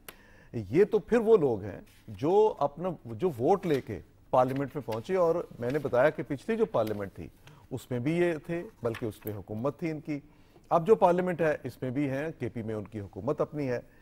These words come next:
अ, इस, इसीलिए सिर्फ एक ही बात रह जाती है कि आप ये तवक्को रखें, अखलाकियात का दर्स देने की बात नहीं है, ये सिर्फ उनको पाकिस्तान के अवाम का, जिसका मैंने पहले भी, अ, जो लफ्ज़ बोला था कि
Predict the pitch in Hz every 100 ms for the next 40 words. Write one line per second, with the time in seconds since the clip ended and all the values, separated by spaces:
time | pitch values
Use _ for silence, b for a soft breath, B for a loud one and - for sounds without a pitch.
0 | b b b b b - 165 175 - -
1 | - 170 - 254 220 175 147 - 220 -
2 | - 156 202 - 233 254 - 127 131 120
3 | 107 104 - 92 98 - b b b -
4 | - 147 151 185 - 120 113 127 117 170
5 | - - 131 135 170 175 175 170 165 156
6 | 170 170 165 156 156 180 175 95 - _
7 | - 127 175 - 214 185 160 170 180 175
8 | _ - 123 135 139 160 165 160 - 110
9 | 110 123 135 135 131 - 135 120 113 120
10 | 131 151 131 95 - - - - - 98
11 | 101 110 - 98 98 101 151 b b b
12 | b -